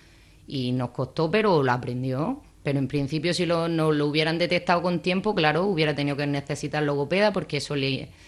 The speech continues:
su, la cromosomía le, le va a tanto al, al aprendizaje, al lingüístico, la motricidad, eh, la talla baja, es que son muchas cosas, le afecta a, a varias ramas.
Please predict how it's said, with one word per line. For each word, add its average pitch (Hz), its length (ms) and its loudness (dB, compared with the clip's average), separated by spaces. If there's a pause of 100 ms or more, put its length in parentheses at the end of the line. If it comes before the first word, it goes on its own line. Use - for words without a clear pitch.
(220)
su, 131 540 -2
la 135 160 0
cromosomía 143 580 0
le, 151 400 2
le 123 480 -4
va 135 320 2
a 135 100 -6
tanto 135 340 -2
al, 120 300 0
al 123 220 -4
aprendizaje, 151 1040 2
al 135 260 0
lingüístico, 156 720 -2
la 151 120 2
motricidad, 151 880 0 (360)
eh, 135 320 2
la 135 220 2
talla 127 240 4
baja, 160 640 4 (340)
es 135 180 -6
que 156 140 -4
son 156 140 0
muchas 151 260 -2
cosas, 175 400 -2
le 147 100 0
afecta 156 640 2
a, - 160 -6 (200)
a 143 40 2
varias 156 320 2
ramas. 170 360 2